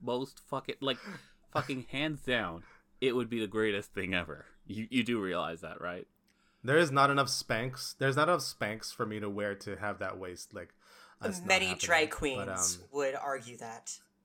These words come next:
Speaker 2: <laughs> No, I will die. My ribs, my ribs will fall apart. I'm very fragile.
Speaker 3: It'll be fine.
Speaker 2: <laughs> Uh,
Speaker 3: It'll be fine. We'll, we'll get you training now, and then by the time it comes around, you know, we'll get you those fake titties, um,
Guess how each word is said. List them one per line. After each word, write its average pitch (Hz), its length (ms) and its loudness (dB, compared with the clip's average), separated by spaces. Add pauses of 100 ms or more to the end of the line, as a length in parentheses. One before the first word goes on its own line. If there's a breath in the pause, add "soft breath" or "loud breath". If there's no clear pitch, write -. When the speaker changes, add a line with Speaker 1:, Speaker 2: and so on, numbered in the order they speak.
(260)
Speaker 2:
<laughs> 185 1500 0 (420 soft breath)
No, 120 120 2
I 117 160 8
will 127 160 6
die. 95 400 0
My 110 140 0
ribs, 117 420 0 (100)
my 117 80 0
ribs 107 340 -2
will 104 60 -10
fall 98 220 -6
apart. 113 180 -8
I'm 110 140 -8
very 107 160 -4
fragile. 90 440 -10 (320 soft breath)
Speaker 3:
It'll 262 140 -2
be 277 80 -8
fine. 262 420 4
Speaker 2:
<laughs> - 60 -4
Uh, 131 60 2
Speaker 3:
It'll - 100 2
be - 80 -4
fine. 156 300 0 (120)
We'll, 170 520 -6
we'll 190 260 -6
get 214 240 -4
you 214 140 -6
training 208 480 -4
now, 147 380 -8 (120)
and 151 140 -12
then 147 240 -8
by 156 80 -8
the - 80 -12
time 160 240 -6
it - 80 -14
comes 180 200 -16
around, 170 520 -10 (560 soft breath)
you 165 80 -16
know, 180 100 -4
we'll 180 80 -12
get 175 160 -10
you 202 60 0
those - 100 -6
fake - 220 -10
titties, 180 640 -8 (380)
um, 147 300 -6